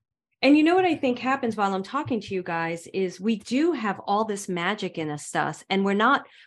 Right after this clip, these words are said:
we're not, like, halting our work. We're constantly evolving in our magic, right? And what we are capable of doing, because we're constantly working on ourselves. And that then goes to our clients, right? So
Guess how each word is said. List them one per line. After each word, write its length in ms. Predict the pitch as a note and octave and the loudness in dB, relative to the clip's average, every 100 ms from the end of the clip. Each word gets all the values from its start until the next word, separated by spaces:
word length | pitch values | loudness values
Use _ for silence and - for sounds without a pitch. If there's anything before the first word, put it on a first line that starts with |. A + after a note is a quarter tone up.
| - | 0
we're 100 | B3+ | 4
not, 200 | D#4 C4 | 4 2
like, 180 | A3 - | 0 -2
halting 420 | A3+ A#3+ A#3+ G3 | -4 -2 -2 -4
our 120 | E3 | -4
work. 320 | F#3+ C4 - | -2 -2 -2
We're 80 | F#3 | -8
constantly 640 | F3+ - C#4+ C#4+ A3 - | -6 -4 -4 -4 -6 -6
evolving 540 | E3+ F3+ B3+ B3 F3+ E3 | -4 2 4 6 2 0
in 100 | D#3 | -2
our 80 | D#3 | -2
magic, 520 | G#3 C#4+ - - - | 0 -2 -4 -8 -4
right? 260 | F3 G#3 G3 | 0 0 -2
And 160 | F3+ | -2
what 160 | F#3+ - | -2 0
we 120 | G3 | -2
are 40 | |
capable 440 | F#3 G#3 G3+ F#3 E3+ | -2 -6 -6 -6 -6
of 140 | D3 | -4
doing, 460 | G#3+ D4 F3+ C3 - - - - | -2 -2 -2 -4 -10 -20 -20 -4
because 220 | A3 B3 | 2 2
we're 60 | A#3 | 2
constantly 360 | A#3 C#4 C#4 G#3+ | 0 2 2 2
working 240 | G#3 G#3 | 0 -2
on 120 | F3+ | -2
ourselves. 580 | D#3 D#3+ C#4 D4 G3+ E3 | -2 -4 0 2 2 -2
And 220 | - F#3 | -6 -4
that 240 | G3 A3 - - | -2 -2 -2 -6
then 220 | G#3 G3+ | -6 -4
goes 260 | F#3+ F#3 - | -4 -4 -4
to 100 | F#3 | -2
our 120 | D#3+ | -2
clients, 680 | - C#4 E4 F3 A2 - - | 0 2 2 2 -6 -12 -6
right? 360 | D#3+ F3 B3 - - - - _ | -2 0 -2 -6 -20 -20 -20 _
So 540 | - C#4 B3+ A#3 - | 0 4 6 6 2